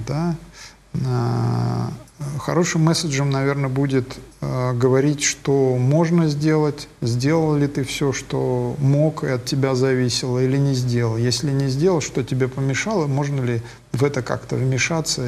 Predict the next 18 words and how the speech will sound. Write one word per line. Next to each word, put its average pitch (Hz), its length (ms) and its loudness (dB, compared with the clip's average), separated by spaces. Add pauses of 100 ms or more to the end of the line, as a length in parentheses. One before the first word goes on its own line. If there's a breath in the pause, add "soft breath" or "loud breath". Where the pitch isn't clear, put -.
(180)
и 117 480 -2
сделать 127 420 2
по-другому. 123 580 0
Если 156 340 2
нельзя, 175 500 2 (1040 loud breath)
то 139 340 2 (220)
будет 170 640 -2
тот 160 160 0
самый 160 260 2
разговор, 151 400 0
о 135 40 0
котором 143 380 -2
мы 131 60 0
с - 100 -6
вами 135 200 0
говорили, 127 420 2
потому 131 400 -2
что, 131 280 -4